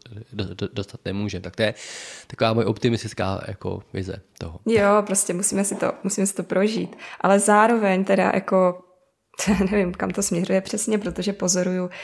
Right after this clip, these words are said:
Speaker 2: jak se všechno zrychluje, že jo? Od toho, když se podíváš na nějaký hodně starý film, třeba někdy z padesátých let, tak, eh, to je prostě neuvěřitelně pomalé pro nás. A zároveň, když se podívám na, na to, co můj třeba mladší bratr občas kouká na TikTok,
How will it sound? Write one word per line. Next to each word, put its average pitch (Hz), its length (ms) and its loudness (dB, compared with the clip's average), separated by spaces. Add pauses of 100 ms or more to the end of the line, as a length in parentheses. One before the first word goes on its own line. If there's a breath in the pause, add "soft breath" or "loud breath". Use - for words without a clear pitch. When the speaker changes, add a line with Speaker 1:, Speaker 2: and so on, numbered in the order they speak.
(260 loud breath)
Speaker 2:
jak 170 140 0
se 196 100 2
všechno 220 300 4
zrychluje, 208 560 0
že 180 120 -2
jo? 170 140 0
Od - 120 -4
toho, 185 160 2
když 180 120 -2
se 202 80 0
podíváš 185 360 2
na 185 80 0
nějaký 180 280 0
hodně 180 240 0
starý 170 320 -2
film, 160 300 -4
třeba 175 240 -4
někdy 170 240 -6
z - 60 -2
padesátých 175 600 -6
let, 165 240 -6
tak, - 320 -2
eh, 180 80 2 (800)
to 180 80 0
je 180 100 4
prostě 175 340 -2
neuvěřitelně 175 640 0
pomalé 165 420 -2
pro 156 200 -6
nás. 165 360 -2 (440 loud breath)
A 175 120 2
zároveň, 180 420 4
když 170 140 -2
se 185 120 2
podívám 180 520 0
na, 170 300 0 (360)
na 185 140 0
to, 170 120 -4
co 170 160 -4
můj 170 220 -4
třeba 170 280 -6
mladší 165 340 -4
bratr - 400 -4
občas 180 280 -6
kouká 170 380 -4
na 165 160 -2
TikTok, - 520 -10